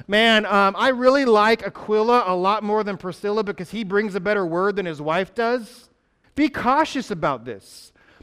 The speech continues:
There, there are voices in our world today, there are voices in our nation today that I see some of you because I see it in real time and I hear you talk to me, that, that you just assume that there are conservative voices in the world today. You actually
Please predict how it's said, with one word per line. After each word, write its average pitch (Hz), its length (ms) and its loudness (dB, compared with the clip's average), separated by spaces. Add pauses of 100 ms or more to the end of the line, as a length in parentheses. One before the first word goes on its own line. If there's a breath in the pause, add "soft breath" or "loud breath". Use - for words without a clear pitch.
(240 soft breath)
There, 247 180 6
there 285 160 6
are 285 180 6
voices 285 600 0
in 262 200 0
our 233 220 2
world 240 340 2
today, 240 200 2
there 240 180 4
are 220 80 0
voices 254 460 2
in 247 120 -2
our 226 140 0
nation 240 440 -2
today 220 360 2
that 208 100 -2
I 208 160 2
see 294 340 -4
some 240 260 -2
of 190 120 -6
you 208 160 -6
because 208 220 -4
I 214 100 0
see 269 240 -6
it 262 80 0
in 214 80 -4
real 233 200 0
time 233 320 -4
and 214 80 -2
I 202 120 0
hear 277 260 -6
you 247 160 -4
talk 254 340 -4
to 226 80 -6
me, 196 220 -2 (480 loud breath)
that, 226 280 2
that 208 140 -2
you 302 200 -2
just 311 220 -2
assume 285 640 -2
that 233 120 -4
there 240 180 0
are 220 300 2
conservative 233 760 -4
voices 226 480 -2
in 220 120 -4
the 214 80 -2
world 214 220 -2
today. 220 120 0
You 233 280 -4
actually 214 540 -4